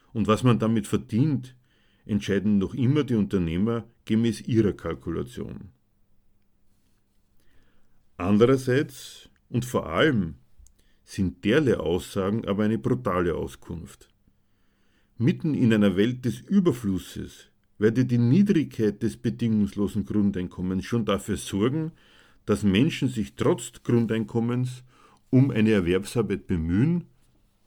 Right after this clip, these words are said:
Dass sie eine solche finden, wollen die Verfechter eines Grundeinkommens freilich nicht versprechen.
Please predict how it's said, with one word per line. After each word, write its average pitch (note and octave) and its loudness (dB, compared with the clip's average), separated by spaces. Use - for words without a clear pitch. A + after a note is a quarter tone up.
Dass A#2 0
sie B2+ 2
eine A2 2
solche F2 -6
finden, B2+ 2
wollen G#2 2
die G2+ 0
Verfechter G#2 -4
eines C3 -2
Grundeinkommens A#2+ 0
freilich A#2+ -4
nicht B2+ 0
versprechen. - -10